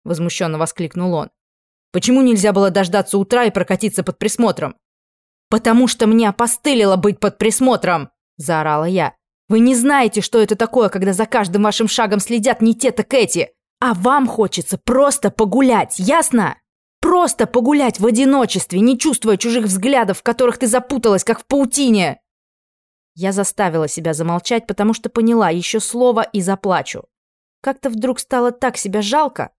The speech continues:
Мы со зверем несколько секунд были единым целым. Потрясающее чувство, будто я нашла единомышленника, которого у меня сейчас пытаются отобрать. Антарио смотрел на меня с таким странным выражением, что я тут же попыталась отцепить его руки от себя.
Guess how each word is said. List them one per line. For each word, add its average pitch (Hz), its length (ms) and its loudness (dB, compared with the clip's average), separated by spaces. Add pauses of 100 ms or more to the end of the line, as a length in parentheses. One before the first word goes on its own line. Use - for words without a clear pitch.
(320)
Мы 262 160 0
со 240 160 0
зверем 233 380 2
несколько 247 400 -2
секунд 247 460 -2
были 247 200 0
единым 233 500 0
целым. 196 420 -2 (340)
Потрясающее 208 800 -2
чувство, - 480 -6 (180)
будто 247 260 -2
я 247 140 2
нашла 240 300 0
единомышленника, 240 880 0
которого 240 400 0
у 247 40 4
меня 226 220 4
сейчас 233 360 -4
пытаются 190 520 -2
отобрать. 202 560 -4 (960)
Антарио 247 500 -2
смотрел 247 420 -2
на 247 80 0
меня 240 220 0
с 233 60 -8
таким 220 360 -4
странным 196 440 -2
выражением, 233 540 -2
что 240 180 -4
я 254 100 0
тут 269 200 -8
же 254 100 -4
попыталась 208 580 -2
отцепить 196 440 -8
его 190 160 -2
руки 151 240 -6
от 147 140 -10
себя. 165 340 -6